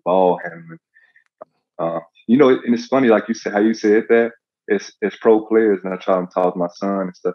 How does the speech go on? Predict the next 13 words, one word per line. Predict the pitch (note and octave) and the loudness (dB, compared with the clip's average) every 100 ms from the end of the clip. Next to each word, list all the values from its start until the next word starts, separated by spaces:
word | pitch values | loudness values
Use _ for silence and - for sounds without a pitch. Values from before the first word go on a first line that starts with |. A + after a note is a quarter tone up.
| _ _ - _ _ - | _ _ -20 _ _ -4
Uh, | F2+ F2 - F2 | -2 0 -2 -2
like, | F2 - | -2 -2
it's | F2+ | -10
pro | - A2 G#2+ - | -4 -2 -2 -2
players. | G#2 G#2 G2 | 0 0 0
We | G2+ A#2+ | 0 0
know | A2+ G#2+ G#2 | 2 0 0
time. | - G2 G2 G2+ G#2+ A#2 _ _ _ _ - | 0 0 2 0 -4 -10 _ _ _ _ -8
We, | A2 - _ G#2 | -8 -8 _ -6
we | G#2 | -2
manage | G2+ G#2 G2 - | 0 -2 -4 -6
time | F#2+ F#2 F#2 F2 - | -4 -2 -2 -4 -4
great. | F#2 F2+ | -2 -2